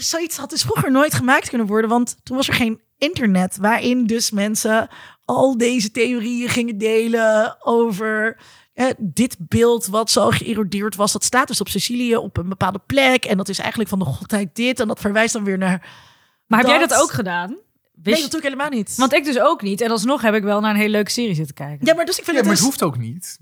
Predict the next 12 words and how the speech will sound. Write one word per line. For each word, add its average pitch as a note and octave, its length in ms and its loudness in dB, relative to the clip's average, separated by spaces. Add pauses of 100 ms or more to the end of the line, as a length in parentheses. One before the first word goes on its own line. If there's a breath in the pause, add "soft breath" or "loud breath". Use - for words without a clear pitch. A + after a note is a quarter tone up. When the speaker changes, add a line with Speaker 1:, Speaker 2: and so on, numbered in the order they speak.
(160)
Speaker 3:
Maar D3 200 0
voor E3 120 -2
mij, D3 560 2 (760)
ik C#3+ 120 0
vind D3+ 140 2
dat C3 200 -2
zoeken C3 400 -4
daar, B2 240 -6
daaromheen B2+ 480 0
vind A#2 140 -6
ik A2 60 -6
leuk. C3+ 640 0